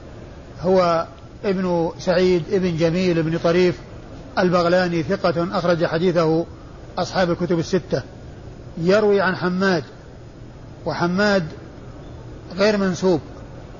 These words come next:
وإذا جاء حماد غير منسوب فالمراد به من زيد، لأن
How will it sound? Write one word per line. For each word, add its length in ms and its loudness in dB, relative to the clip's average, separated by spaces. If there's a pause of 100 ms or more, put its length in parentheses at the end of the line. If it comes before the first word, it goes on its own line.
(140)
وإذا 320 4
جاء 260 4
حماد 400 -2
غير 180 2
منسوب 320 0
فالمراد 460 2
به 180 0
من 160 -4
زيد، 220 0 (1000)
لأن 680 2